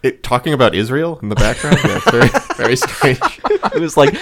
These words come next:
Speaker 2: "What is this doing here?" I was baffled by that, absolutely. Um, but yeah, so, I mean, Phalanx Covenant are, are pretty enjoyable comics. I mean, they are,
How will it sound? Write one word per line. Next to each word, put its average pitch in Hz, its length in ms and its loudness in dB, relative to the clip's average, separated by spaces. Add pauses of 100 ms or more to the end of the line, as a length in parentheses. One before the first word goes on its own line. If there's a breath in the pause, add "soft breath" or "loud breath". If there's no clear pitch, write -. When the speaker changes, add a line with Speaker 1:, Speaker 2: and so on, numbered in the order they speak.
(200)
Speaker 2:
"What 185 180 2
is 277 160 -6
this 143 140 -4
doing 147 380 -2
here?" 90 220 -2
I 85 120 -2
was 104 140 -4
baffled 98 500 0
by 76 140 -6
that, 73 240 -8
absolutely. 78 640 -12 (400 loud breath)
Um, 151 260 4
but 170 100 0
yeah, 226 220 6
so, - 300 2
I 139 100 -2
mean, 147 140 -6
Phalanx 160 240 -2
Covenant 180 360 -6
are, 135 240 0
are 117 160 0
pretty 160 360 -10
enjoyable 143 280 -4
comics. 120 320 -4
I 139 40 -2
mean, 139 140 -2
they 135 140 4
are, 127 420 2